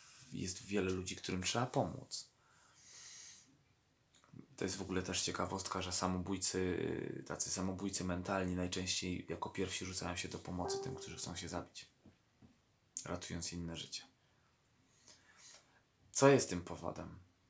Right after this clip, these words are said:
A może właśnie to, że ten świat, który był skonstruowany, tak nas przytłoczył, że, że chcieliśmy stąd uciec, nie chcieliśmy się tu budzić.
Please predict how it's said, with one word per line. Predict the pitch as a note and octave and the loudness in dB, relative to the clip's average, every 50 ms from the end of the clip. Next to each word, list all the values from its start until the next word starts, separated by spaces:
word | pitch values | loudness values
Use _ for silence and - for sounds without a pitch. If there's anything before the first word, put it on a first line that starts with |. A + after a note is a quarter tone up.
| _ _ _ _ _ _ _ _ _ _ _ _ _ _ - - | _ _ _ _ _ _ _ _ _ _ _ _ _ _ -8 -4
A | - - | -2 0
może | F#2+ G2 G#2 C3 D3 | 0 0 0 2 2
właśnie | D3 D3 C#3 - B2 A2 | 2 2 2 2 0 0
to, | G#2+ - A#2 | 0 -2 -2
że | A#2 A#2 | -2 0
ten | - A#2+ A2+ | 0 2 4
świat, | - - - C3 B2 - | 4 6 6 4 2 0
który | - - - F2 | -2 -4 -4 -2
był | E2 F2 F2 | -2 -2 -4
skonstruowany, | F2+ - - F2+ F2+ - - - F2+ E2+ F2+ F2+ F2+ | -4 -2 -2 -2 -2 -2 -2 -2 -2 0 0 0 0
tak | F2 - E2+ - | 0 -2 -4 -2
nas | - F2 - | -4 -6 -4
przytłoczył, | - - - - - - E2+ - - - F2 F#2 | -4 -4 -4 -4 -4 -6 -4 -4 -4 -4 -4 -4
że, | F2+ F#2 F2 F2+ F2 F2 E2+ E2+ - - - | -2 0 0 2 2 2 0 0 -4 -6 -8
że | - - - F2+ F2 F2 E2+ F2 F2 F2 - | -8 -6 -4 -2 -2 -2 -2 -4 -6 -8 -6
chcieliśmy | - - F#2 F2+ F2+ F2+ F2+ | -4 -2 -2 -2 -2 -4 -6
stąd | F2+ - F2 E2+ - | -6 -6 -6 -8 -8
uciec, | - - F#2+ - - - - | -10 -8 -6 -6 -4 -4 -4
nie | - F2 | -4 -4
chcieliśmy | F2+ - - D#2+ E2 E2+ E2+ E2 | -4 -4 -4 -4 -4 -6 -6 -6
się | - - | -6 -6
tu | - - D#2+ | -6 -10 -12
budzić. | D#2+ - F2 F2 - E2+ E2+ E2+ - - - | -10 -8 -8 -6 -6 -6 -6 -6 -8 -8 -10